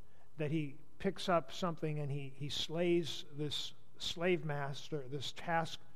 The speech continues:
driver, and he kills him, and Pharaoh's out for his life. And so now we enter chapter two, and he flees to the desert,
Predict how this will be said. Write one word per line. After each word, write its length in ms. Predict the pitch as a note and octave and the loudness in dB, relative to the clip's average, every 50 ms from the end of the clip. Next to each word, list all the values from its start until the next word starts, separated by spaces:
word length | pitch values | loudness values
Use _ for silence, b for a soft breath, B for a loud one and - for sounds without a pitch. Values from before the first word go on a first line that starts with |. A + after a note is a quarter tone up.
| b b b b b b b | b b b b b b b
driver, 540 | C#3+ D3+ F3 F3+ F#3 F#3 F#3+ F#3 D#3+ E3 D#3+ | -2 2 8 12 12 12 12 10 8 4 2
and 140 | D3 C#3+ E3+ | 2 2 0
he 120 | F3+ D3+ - | 0 0 -2
kills 380 | - - B3 C4 B3+ B3+ B3 - | 0 10 12 12 12 12 12 12
him, 300 | G3+ F3+ F3 F#3 F#3+ F3+ b b b b b b b b - | 6 4 4 2 2 0 b b b b b b b b 2
and 200 | F3 F3+ F3 D#3+ | 4 4 4 0
Pharaoh's 460 | - - A3 A3+ A3+ A3+ A3+ G#3 D#3 | 4 8 10 12 12 12 12 12 12
out 240 | G#3 G3+ G3 G3 G3+ | 12 12 12 10 8
for 140 | - G3+ G3 | 6 6 6
his 180 | G3 D#3+ C3+ | 6 6 6
life. 260 | G3 F#3 F#3 F#3 F#3 F#3 - | 8 10 10 10 8 6 2
And 160 | F#3 F3 F3+ | 0 0 0
so 340 | - - G3+ F3+ F3 F3+ E3+ - - - - - - - - - - - - - - - | 2 4 6 6 6 6 4 0 -4 -6 -6 -6 -6 -6 -6 -6 -6 -6 -6 -6 -6 0
now 160 | - F3+ F3 F3 | 4 4 4 6
we 220 | F3 F3 E3 D#3 - | 6 6 4 6 2
enter 380 | F3 E3 - F#3 F3+ E3 D3+ C#3+ | 0 2 4 2 2 2 2 0
chapter 320 | - - F3 D#3 - - | 0 2 2 2 2 -2
two, 380 | C#3+ - - F3 D#3 D3 C#3 C3+ - b b b b b | -4 -2 -2 -2 -2 -2 -2 -4 -6 b b b b b
and 80 | D3+ D#3+ | -2 -2
he 60 | E3+ | -2
flees 360 | - - F#3+ G3 G#3 G3 - - | 0 6 8 8 8 8 4 0
to 100 | F#3 F#3 | 0 0
the 120 | E3+ F3 | 0 0
desert, 480 | C#3+ D3+ E3 D#3 D#3 D#3+ E3+ D#3 D3 | 4 6 6 6 6 4 0 -2 -2